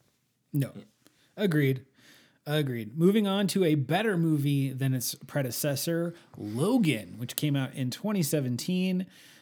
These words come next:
Speaker 1: Uh, now, this would technically be the sequel to The Wolverine or to X-Men Origins Wolverine.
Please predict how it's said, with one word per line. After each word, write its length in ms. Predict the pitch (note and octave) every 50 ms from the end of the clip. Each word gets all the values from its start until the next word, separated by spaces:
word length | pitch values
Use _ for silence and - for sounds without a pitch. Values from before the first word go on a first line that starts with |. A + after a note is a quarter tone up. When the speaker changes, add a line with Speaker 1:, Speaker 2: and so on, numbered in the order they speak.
| _ -
Speaker 1:
Uh, 220 | B2+ C3+ C#3 C3+ C#3
now, 200 | D3+ D#3 D3 D3
this 380 | E3+ F#3 F#3 D#3+ - - - - - _ - -
would 220 | G3 E3 E3 D#3
technically 420 | C3+ - D#3 D3+ D#3+ D3+ C#3 D3 C#3
be 180 | C3 C3+ C3
the 100 | B2 B2
sequel 640 | A2+ - - D#3 C#3+ C3+ C3 C3+ C3+ C3+ C3 B2+ A#2+
to 520 | - - - C#3 C3+ B2+ B2+ B2 A#2+ A2+
The 80 | G#2+ A#2
Wolverine 800 | A2 C3 F#3+ G#3 G3+ D#3 D#3 D#3 D#3 D3+ C#3+ C3+ B2+ B2 A#2+ A#2
or 680 | A#2+ A#2 A#2+ B2+ B2+ B2+ B2 A#2+ A#2+ A#2 A#2 A#2 A2+ A2+ -
to 440 | - - D3 C#3 C3 B2+ A#2+ A#2+ A#2+ -
X-Men 340 | C#3+ D3 E3+ F#3 D#3+ C#3+
Origins 600 | C#3 D3 E3+ F3+ F#3 F3+ D#3 C#3+ D3+ C#3+ C3+ B2+ B2
Wolverine. 680 | B2+ B2+ B2+ A#2+ B2 B2+ B2+ B2+ A#2+ A#2+ A#2 A2+ A#2